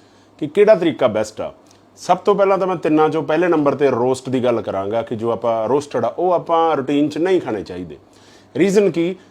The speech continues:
ਸਭ ਤੋਂ ਪਹਿਲਾਂ ਤਾਂ ਕੁਝ ਹੀਟ ਸੈਂਸਿਟਿਵ ਨਿਊਟ੍ਰੀਐਂਟਸ ਹੁੰਦੇ ਆ, ਕੁਝ ਫੈਟੀ ਐਸਿਡਸ ਹੁੰਦੇ ਆ ਕਿ ਉਹਨੂੰ ਸੇਕਾ ਲੱਗਿਆ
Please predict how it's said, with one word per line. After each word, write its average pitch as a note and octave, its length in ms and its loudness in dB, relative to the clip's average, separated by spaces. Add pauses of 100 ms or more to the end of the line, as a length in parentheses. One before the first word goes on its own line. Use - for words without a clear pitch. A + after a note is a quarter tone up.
ਸਭ F3 180 0
ਤੋਂ F3 180 0
ਪਹਿਲਾਂ F3 220 2
ਤਾਂ F3 80 2
ਕੁਝ E3 220 -2 (300)
ਹੀਟ D3+ 240 4
ਸੈਂਸਿਟਿਵ C#3+ 560 -2
ਨਿਊਟ੍ਰੀਐਂਟਸ C3 580 0
ਹੁੰਦੇ A2 200 -2
ਆ, B2 40 0
ਕੁਝ C3 140 -4
ਫੈਟੀ A#2 340 -4
ਐਸਿਡਸ A#2 340 -6
ਹੁੰਦੇ B2+ 280 -4
ਆ D3+ 80 -4
ਕਿ D3 260 -4
ਉਹਨੂੰ C3+ 360 -4 (300)
ਸੇਕਾ C#3 360 -2
ਲੱਗਿਆ C#3 360 2